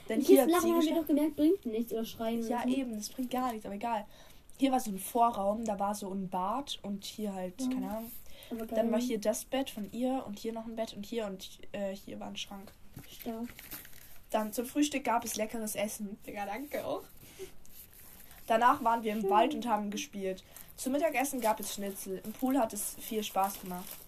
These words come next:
Speaker 1: Heute habe
Speaker 2: Ist
Speaker 1: ich
Speaker 2: das
Speaker 1: ein
Speaker 2: eigentlich immer noch das Geschichtenheft oder ist das jetzt was anderes?
Speaker 1: Das ist was anderes. Das ist dieses,
Speaker 2: Ach so.
Speaker 1: äh, Tagebuch vom Schullandheim.
Speaker 2: Ja, aber ich dachte schon.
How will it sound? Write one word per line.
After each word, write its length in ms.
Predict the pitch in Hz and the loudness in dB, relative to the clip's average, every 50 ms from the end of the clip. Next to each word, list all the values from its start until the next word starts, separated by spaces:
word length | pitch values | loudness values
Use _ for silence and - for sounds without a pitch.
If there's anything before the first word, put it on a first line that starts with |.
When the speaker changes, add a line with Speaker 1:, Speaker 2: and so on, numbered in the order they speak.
| - - - - - - - | -18 -18 -18 -18 -18 -8 2
Speaker 1:
Heute 240 | - 269 285 294 294 | 4 4 6 8 6
habe 100 | 254 277 | 6 6
Speaker 2:
Ist 60 | 269 | 6
Speaker 1:
ich 100 | 339 214 | 4 4
Speaker 2:
das 100 | 220 - - | 2 2 0
Speaker 1:
ein 40 | - | -2
Speaker 2:
eigentlich 200 | 269 277 277 - | -2 -2 -2 -2
immer 80 | 277 277 | -4 -4
noch 80 | 277 | -4
das 120 | - - - | -6 -8 -10
Geschichtenheft 440 | - - 285 294 - 427 440 427 403 | -6 -6 -4 0 2 2 2 2 2
oder 80 | 339 | 0
ist 120 | 285 269 285 | 0 0 -2
das 80 | 269 - | -6 -8
jetzt 160 | 262 247 254 | -8 -8 -8
was 80 | 240 220 | -6 -6
anderes? 220 | 220 214 220 226 | -4 -6 -6 -4
Speaker 1:
Das 120 | 247 247 247 | -4 -4 -4
ist 100 | 269 277 | -2 -4
was 120 | 269 262 | -4 -4
anderes. 240 | - 233 247 226 220 | -4 -6 -6 -6 -8
Das 100 | 208 214 | -8 -10
ist 100 | - - | -10 -8
dieses, 400 | - 226 214 220 233 - - - - - - | -6 -6 -6 -4 -6 -8 -8 -10 -14 -8 -4
Speaker 2:
Ach 200 | - 214 208 208 | 0 2 4 6
so. 160 | 208 427 370 | 6 6 4
Speaker 1:
äh, 40 | 285 247 240 - | 2 0 -4 -4
Tagebuch 400 | - 247 233 240 247 233 240 233 | 0 0 0 2 0 -2 -4 -6
vom 160 | - - 214 214 | -6 -8 -8 -8
Schullandheim. 520 | - - 269 254 214 202 208 196 196 196 208 - - - - - | -6 -4 -4 -4 -4 -4 -6 -6 -6 -6 -8 -10 -12 -12 -10 -6
Speaker 2:
Ja, 80 | 285 277 | -6 -4
aber 80 | 277 269 | -4 -4
ich 60 | 262 | -4
dachte 180 | - 330 339 - - | -4 -6 -6 -6 -6
schon. 200 | 254 247 226 233 | -6 -6 -6 -6